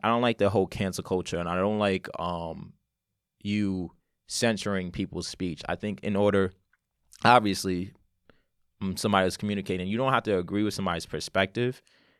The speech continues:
and of course, certain, certain things people say could be hateful, but I think the, the,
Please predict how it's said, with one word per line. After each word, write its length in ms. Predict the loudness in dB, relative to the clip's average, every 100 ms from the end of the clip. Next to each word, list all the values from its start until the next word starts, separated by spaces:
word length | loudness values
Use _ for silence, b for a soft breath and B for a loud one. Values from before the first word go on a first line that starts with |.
| b 0
and 480 | 4 4 2 -2 -8
of 60 | -6
course, 260 | 4 4 4
certain, 280 | 2 0 0
certain 260 | 0 0
things 220 | 0 -2
people 240 | -2 -4 -4
say 300 | -2 0 0
could 160 | -2
be 120 | -6 -4
hateful, 500 | -4 -4 -4 -6 _ _ _ -2
but 100 | 0
I 80 | 0
think 400 | 0 -2 -2 -10 _ _ _ _ _ _ _ _ _
the, 360 | -2 2 2 0
the, 480 | 0 2 2 2 -2